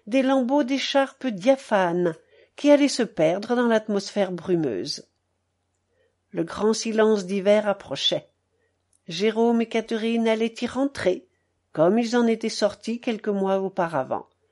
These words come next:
sans que ni l'un ni l'autre eût fait un pas pour franchir la distance qui les séparait.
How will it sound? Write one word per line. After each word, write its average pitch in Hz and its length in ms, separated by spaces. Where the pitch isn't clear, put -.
sans 190 260
que 185 140
ni 214 280
l'un 170 300
ni 220 220
l'autre 240 480
eût 220 120
fait 226 380
un 160 160
pas - 380
pour 175 160
franchir 202 560
la 190 120
distance 185 560
qui 190 160
les 180 100
séparait. - 600